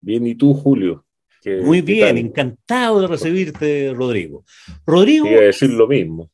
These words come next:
Speaker 2: <laughs> Sí, bueno, nos conocemos hace un rato con, con Rodrigo a propósito de, del podcast,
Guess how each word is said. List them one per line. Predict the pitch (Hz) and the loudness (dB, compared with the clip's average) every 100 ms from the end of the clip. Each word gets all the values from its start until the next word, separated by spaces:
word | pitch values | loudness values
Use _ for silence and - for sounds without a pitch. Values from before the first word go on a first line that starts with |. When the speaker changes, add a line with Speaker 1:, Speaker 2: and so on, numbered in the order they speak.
| - | -12
Speaker 2:
<laughs> | - - 151 392 - 392 - 294 - 277 - | -10 -8 -2 -2 0 -2 0 -4 -4 -14 -6
Sí, | 269 262 | -4 -2
bueno, | 214 262 143 - - - | 2 2 0 -6 -8 -6
nos | 170 | 2
conocemos | 202 170 214 240 196 | 2 4 2 2 2
hace | 202 214 | 2 0
un | 175 | -2
rato | 170 214 214 143 | 0 0 0 -4
con, | 147 147 | -6 -6
con | 156 147 | -8 -4
Rodrigo | 143 139 117 98 120 | 0 0 0 -4 -4
a | 120 | -6
propósito | 123 113 123 135 127 | -6 -8 -8 -6 -4
de, | 117 117 | -4 -4
del | 107 110 110 | -4 -6 -4
podcast, | - 85 - 110 - | -6 -6 -12 -16 -16